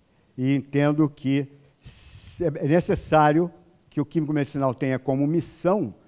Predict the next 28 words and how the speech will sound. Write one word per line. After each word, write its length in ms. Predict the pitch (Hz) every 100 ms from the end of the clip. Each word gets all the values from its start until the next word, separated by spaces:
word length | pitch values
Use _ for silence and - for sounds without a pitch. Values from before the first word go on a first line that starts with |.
| _ _ _ _ _ _ _ -
a 120 | 135
responsabilidade 800 | 160 185 170 165 143 139 151 147
de 120 | 131
inventar 640 | 208 175 147 - 165 175
moléculas 720 | 165 156 127 147 - 160 151
que 100 | -
poderão 480 | 147 160 160 151 135
ser, 400 | 110 - 131 135 - - _ _ _ _ _ -
é, 120 | 127 -
mensageiras 1000 | 143 202 196 185 139 - 165 180 147 110
da 100 | 135
saúde. 560 | 127 123 101 92 - _ _ _
O 60 |
químico 280 | - 254 220
medicinal, 720 | 214 - - 180 214 220 156
entendo 420 | 143 - 151 135
eu, 320 | 170 220 120 - _ _ _ _ _
deve 340 | 131 170 180
dominar 520 | 180 202 208 175 180 196
as 120 | -
condições 800 | - 220 180 - - 269 269 165
interdisciplinares 1080 | 185 190 160 - - 160 151 139 160 170 -
que 80 |
caracterizam 760 | - 196 196 185 226 196 202 190
a 40 |
sua 180 | 185 196
atividade 540 | 185 202 185 156 156 139
científica, 680 | 170 175 - 151 - -